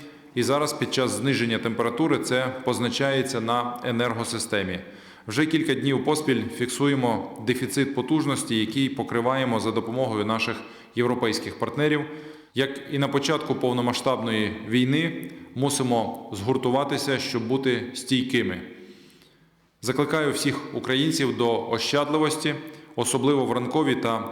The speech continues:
вечірні години пікових навантажень, а промисловість максимально залучати імпорт електроенергії та використовувати за наявності альтернативні джерела живлення. Зараз енергетики роблять все можливе, щоб утримувати ситуацію та швидко здійснювати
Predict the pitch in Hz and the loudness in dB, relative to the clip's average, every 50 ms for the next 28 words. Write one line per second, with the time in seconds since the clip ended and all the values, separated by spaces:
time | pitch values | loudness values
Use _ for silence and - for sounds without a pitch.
0 | - - 113 127 127 - 143 135 113 110 113 104 101 117 113 131 147 147 131 110 | -6 0 0 0 2 4 2 2 2 2 0 0 0 0 2 2 2 2 0 -2
1 | - 127 127 127 131 120 113 113 113 - - - - 107 117 117 120 117 - 110 | 0 0 0 2 2 2 2 2 0 -2 -8 -10 -6 -4 -2 0 0 0 0 0
2 | 101 95 87 92 87 87 - - - - - - - - - 117 - 127 127 127 | 0 0 -2 -4 -6 -6 -10 -16 -18 -20 -20 -20 -12 -4 -4 -2 0 0 0 0
3 | 131 127 - 170 170 160 143 - - 127 120 - 127 127 131 135 131 123 113 98 | 0 0 2 4 4 4 2 2 0 -2 -2 0 0 0 2 2 2 0 0 2
4 | 117 117 117 113 - 135 131 131 135 120 110 - - - - - - - 123 127 | 2 2 2 2 2 0 0 2 0 -2 -2 -2 -6 -12 -14 -12 -4 0 0 2
5 | 123 127 107 104 - 113 107 107 107 104 - 104 110 113 127 139 143 127 123 127 | 2 2 0 -2 0 0 0 0 0 -2 -2 -2 -2 0 0 0 0 0 0 0
6 | 123 117 - - - - - - - 117 113 110 113 120 117 110 - - 139 139 | 0 0 -2 -4 -10 -14 -12 -4 -2 0 0 0 0 0 -2 -2 0 0 2 2
7 | 131 123 127 120 104 104 110 110 110 117 123 127 127 120 113 - - 117 107 98 | 2 2 2 0 0 0 0 0 2 2 0 0 0 -2 -4 -2 0 0 0 0
8 | - - - - - - 117 117 95 - 113 117 113 110 - 139 135 127 123 110 | -4 -10 -14 -14 -8 -4 -4 -2 -2 0 -2 0 0 0 0 0 0 0 0 -2
9 | 95 107 107 107 110 107 107 104 101 107 - - - 101 104 117 110 95 92 92 | 0 0 2 2 2 2 2 0 -2 -4 -10 -12 -10 -4 -2 0 0 0 0 -2
10 | 87 90 85 76 - - - - - - - - - - _ _ - 107 127 147 | -4 -4 -8 -8 -10 -16 -20 -20 -20 -20 -20 -20 -20 -20 _ _ -4 0 0 0
11 | 151 143 - 135 131 127 127 127 135 135 117 - 127 123 127 123 120 120 120 120 | 0 0 -2 -2 -2 0 0 0 0 -2 0 0 2 2 2 2 2 0 0 0
12 | - - 139 123 113 113 107 110 127 156 151 139 120 - - - 117 104 - - | 0 0 0 2 2 0 0 2 2 4 4 4 2 0 0 0 -2 -2 -2 -8
13 | - - 127 123 127 143 135 143 143 139 127 120 117 - 117 - - - - 127 | -8 -6 -4 -2 0 2 2 2 4 4 2 2 2 0 -2 -4 -4 0 0 2
14 | 131 143 139 143 - 120 110 - 107 98 - 123 131 131 135 131 117 - - 127 | 2 2 0 0 0 0 2 0 -2 -2 0 0 0 0 2 0 0 0 2 0
15 | 120 - - 120 110 107 110 113 107 104 | 0 0 0 0 0 0 2 2 0 0